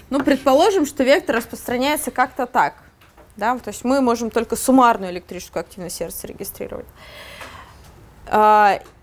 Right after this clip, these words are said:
и, э, мы помещаем этот вектор в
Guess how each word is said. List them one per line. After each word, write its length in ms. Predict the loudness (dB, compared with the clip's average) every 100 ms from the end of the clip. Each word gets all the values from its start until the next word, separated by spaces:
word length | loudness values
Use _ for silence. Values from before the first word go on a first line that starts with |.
| _
и, 400 | -2 0 2 4 2
э, 500 | 2 0 2 4 4
мы 200 | 2 2
помещаем 760 | 2 0 0 4 6 6 4
этот 300 | -2 -6 -4
вектор 520 | 0 0 2 2 2 0
в 520 | 2 4 6 6